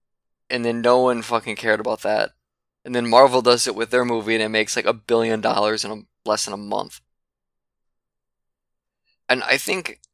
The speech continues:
honestly, I think the lightning stri-, strikes once, but it, it, it's gonna specifically strike for Marvel. I have a feeling that they're gonna keep pumping these movies out, and they're gonna make the right decisions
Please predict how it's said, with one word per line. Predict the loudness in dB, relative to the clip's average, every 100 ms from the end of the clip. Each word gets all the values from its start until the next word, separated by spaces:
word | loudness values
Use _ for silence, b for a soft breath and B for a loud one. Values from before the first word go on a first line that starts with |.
| _ _ -4 0
honestly, | 2 2 4
I | 2
think | 2 -4 -8 -16 _ _ _ _
the | -4 0
lightning | 4 4 4 0
stri-, | -2 -4 -8 -6
strikes | -4 0 0 0
once, | 0 0 2
but | 0 0
it, | -2
it, | -10 -10
it's | -4 -2
gonna | 0 -2 -2
specifically | -4 -4 -2 -2 -2 -4
strike | -4 -2 -2 -2
for | -6 -4
Marvel. | -2 -2 -2 -2 0
I |
have | 0
a | 0
feeling | -4 -6 -6
that | -4
they're | -2
gonna | -2 -2
keep | -8 -2
pumping | -2 0
these | -4 -4
movies | -4 -4 0
out, | 2 2
and |
they're | -2
gonna | -4 -4
make | -4
the | -6
right | -2 -2 -2
decisions | -4 -4 -6 -6